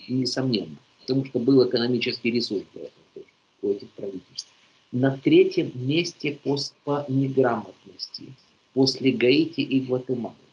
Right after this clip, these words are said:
То есть читать и писать умеют восемьдесят три проц-, восемьдесят три из каждых ста никарагуанцев. Мы помним, что после Кубинской революции, первой операцией масштабной культурной,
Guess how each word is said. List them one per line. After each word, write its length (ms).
То 80
есть 140
читать 500
и 80
писать 560
умеют 400
восемьдесят 800
три 180
проц-, 480
восемьдесят 720
три 280
из 140
каждых 500
ста 420
никарагуанцев. 880
Мы 160
помним, 480
что 200
после 440
Кубинской 640
революции, 720
первой 400
операцией 920
масштабной 800
культурной, 640